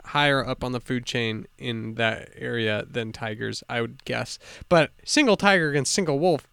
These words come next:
sure. I don't know. That was just a thought of mine. But yeah,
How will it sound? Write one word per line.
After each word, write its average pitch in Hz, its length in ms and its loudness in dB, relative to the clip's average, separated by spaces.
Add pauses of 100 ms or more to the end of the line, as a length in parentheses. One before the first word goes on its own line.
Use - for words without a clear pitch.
sure. 123 320 2 (360)
I 262 120 8
don't 147 120 4
know. 151 140 -6 (200)
That 226 140 8
was 156 120 2
just 139 200 -2
a 139 40 -4
thought 117 240 2
of 101 120 -6
mine. 113 340 -4 (460)
But 156 80 4
yeah, 151 160 6